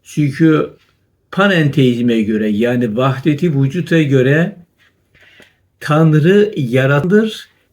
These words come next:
evren ve insan yaratılandır. Dolayısıyla bu üçünün birliğinden de söz edilemez. Spinoza savunmuş olduğu görüşleri nedeniyle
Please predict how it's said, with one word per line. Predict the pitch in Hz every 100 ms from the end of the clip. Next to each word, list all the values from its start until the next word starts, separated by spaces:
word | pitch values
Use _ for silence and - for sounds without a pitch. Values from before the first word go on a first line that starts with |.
| _ -
evren | 143 139 131 175 196 185
ve | 160 -
insan | 147 135 170 160 135 - -
yaratılandır. | 127 127 131 - 143 139 143 180 180 - _ _ _ -
Dolayısıyla | 143 147 131 127 - 156 160 - -
bu | 131 139 151
üçünün | 135 - 147 139 160 165 -
birliğinden | 139 123 139 135 135 135 143 143 117
de | 135 143 -
söz | 170 139 120
edilemez. | 117 110 104 90 92 135 - _ _ _ _ _ _ _ - _ _ _ _ _ - _
Spinoza | - - 170 202 202 180 208 214 220 - - - - _ _ _ _ - - - - - - - - _
savunmuş | - - 143 170 180 208 165
olduğu | 175 165 151 156 156
görüşleri | 139 156 160 175 160 180 180
nedeniyle | 165 151 151 147 143 160 160 -